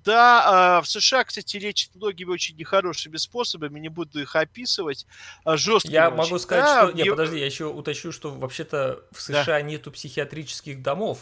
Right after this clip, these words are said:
Speaker 2: Так, на минуточку.
Speaker 1: Вот, вот,
Speaker 2: Я
Speaker 1: да.
Speaker 2: напо-,
Speaker 1: Э,
Speaker 2: я
Speaker 1: кста-, э,
Speaker 2: напомню.
Speaker 1: по-,
Speaker 2: При
Speaker 1: поэтому
Speaker 2: Рейгане
Speaker 1: можно
Speaker 2: они все
Speaker 1: заказать,
Speaker 2: были
Speaker 1: да.
Speaker 2: закрыты, и на улицах, э, очень много. Тут, тут действительно, вот
Speaker 1: Поэтому,
Speaker 2: практически
Speaker 1: да,
Speaker 2: все бомжи,
Speaker 1: поэтому,
Speaker 2: которые
Speaker 1: да.
Speaker 2: в С Ш А на улице, это психически больные люди.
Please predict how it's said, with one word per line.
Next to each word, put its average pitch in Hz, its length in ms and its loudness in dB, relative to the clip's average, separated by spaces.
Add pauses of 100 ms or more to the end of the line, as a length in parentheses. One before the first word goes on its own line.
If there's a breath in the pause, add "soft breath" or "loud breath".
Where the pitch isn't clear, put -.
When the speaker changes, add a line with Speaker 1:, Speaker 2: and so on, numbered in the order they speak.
(120)
Speaker 2:
Так, - 240 -6
на 123 100 -10
минуточку. 139 800 -12
Speaker 1:
Вот, 330 560 6
вот, 226 460 6
Speaker 2:
Я 139 120 -20
Speaker 1:
да. 143 340 6
Speaker 2:
напо-, 156 140 -4
Speaker 1:
Э, 160 80 -8
Speaker 2:
я 160 220 4
Speaker 1:
кста-, 160 80 6
э, - 40 4
Speaker 2:
напомню. 151 480 0
Speaker 1:
по-, - 80 -14 (680 soft breath)
Speaker 2:
При 185 180 2
Speaker 1:
поэтому 226 560 8
Speaker 2:
Рейгане - 100 0
Speaker 1:
можно - 120 4
Speaker 2:
они 180 120 -4
все - 160 -2
Speaker 1:
заказать, 185 200 0
Speaker 2:
были 175 80 2
Speaker 1:
да. 165 60 -2
Speaker 2:
закрыты, 160 640 -4
и 147 200 -10
на 139 120 0
улицах, 175 500 -8
э, 123 180 -14 (120)
очень 143 280 -10
много. 170 380 -4
Тут, - 340 -16
тут 131 160 -12
действительно, 131 680 -8
вот 131 240 -10 (240)
Speaker 1:
Поэтому, 247 560 4
Speaker 2:
практически 208 80 -6
Speaker 1:
да, 196 180 6
Speaker 2:
все 165 80 6
бомжи, 269 500 4
Speaker 1:
поэтому, - 60 -4
Speaker 2:
которые 185 360 -2
Speaker 1:
да. 131 40 -4
Speaker 2:
в 131 40 -8
С 151 100 -8
Ш 147 160 -4
А - 20 -6
на 135 140 -6
улице, 117 400 -8
это 151 760 -4
психически 170 600 -14
больные 139 420 -10
люди. 160 400 -12